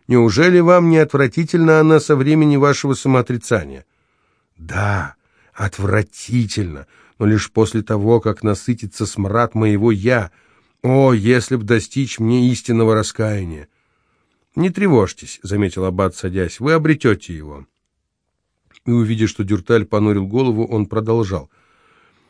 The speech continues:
"Вспомните слова святой Терезы: мука начинающих в том, что они не могут определить, истинно ли раскаяние их в прегрешениях, и однако доказательством последнего служит их чистосердечное решение служить Господу.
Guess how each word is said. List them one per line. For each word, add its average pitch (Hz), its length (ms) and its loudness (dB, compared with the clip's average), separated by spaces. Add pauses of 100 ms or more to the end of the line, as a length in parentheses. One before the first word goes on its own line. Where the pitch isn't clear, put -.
(280)
"Вспомните 190 580 0
слова 156 340 2
святой 151 380 0
Терезы: 110 540 0 (380)
мука 139 520 4
начинающих 131 880 0
в - 60 -20
том, 202 280 0
что - 200 0
они 135 180 4
не 127 100 6
могут 147 380 2
определить, 120 580 -4
истинно 131 400 0
ли 113 160 4
раскаяние 147 720 2
их - 260 -6
в - 40 -20
прегрешениях, 113 800 -2 (460)
и 117 100 0
однако 120 400 2
доказательством 113 760 -2
последнего 127 640 -2
служит 107 400 -4
их - 160 -6
чистосердечное 110 960 -4
решение 120 480 0
служить 113 400 -4
Господу. 113 560 -4